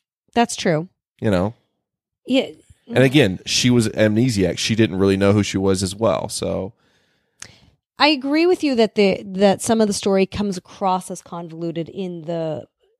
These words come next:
Speaker 1: the
Speaker 2: And again,
Speaker 1: kind
Speaker 2: that's
Speaker 1: of
Speaker 2: probably just
Speaker 1: n-
Speaker 2: me being stupid.
Speaker 1: No, I'm, I'm often on these po-, on these different podcast epis-, episodes we do lamenting
Speaker 2: But I do
Speaker 1: when something is not
Speaker 2: understand,
Speaker 1: very
Speaker 2: I,
Speaker 1: linear.
Speaker 2: I do understand you feeling, like, closer to this character as opposed to Wonder Woman, 'cause Wonder Woman was like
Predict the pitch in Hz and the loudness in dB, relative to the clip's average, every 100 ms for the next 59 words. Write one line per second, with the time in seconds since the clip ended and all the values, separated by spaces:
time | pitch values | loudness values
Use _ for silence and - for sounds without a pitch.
0 | - 196 190 - 131 120 101 123 190 98 | -18 -12 -8 0 2 4 4 2 2 2
1 | 131 107 101 98 90 87 92 85 _ - | 2 2 -2 -2 -4 -4 -6 -8 _ -14
2 | - - - 98 - - 466 302 226 269 | -10 -8 -4 -4 -4 -2 2 4 4 4
3 | 226 311 233 330 202 175 170 175 175 - | 2 4 2 0 -2 -4 -4 -6 -8 -8
4 | 185 - 190 180 170 160 180 175 175 185 | -10 -6 -6 -4 -8 -8 -8 -6 -6 -6
5 | 170 - 170 - - 208 202 185 190 175 | -10 -10 -10 -10 -8 -6 -4 -6 -6 -4
6 | 190 180 175 180 139 147 175 202 220 202 | 0 0 2 4 4 4 4 4 6 4
7 | 180 175 156 175 147 180 165 175 180 - | 4 4 2 2 2 0 2 0 -2 -2
8 | - 135 135 175 147 123 127 117 110 107 | -2 -2 2 2 2 0 0 0 2 2
9 | 101 - - 107 101 92 - 113 104 107 | 2 0 0 2 2 -4 0 0 2 0
10 | 95 - 92 90 - _ _ 120 117 - | -4 -2 -2 -2 -6 _ _ 2 2 4
11 | 107 92 87 95 90 101 92 90 120 101 | 2 4 0 0 0 0 0 0 2 2
12 | 85 87 101 127 156 120 101 95 | 0 -6 -4 -2 0 -2 -2 -4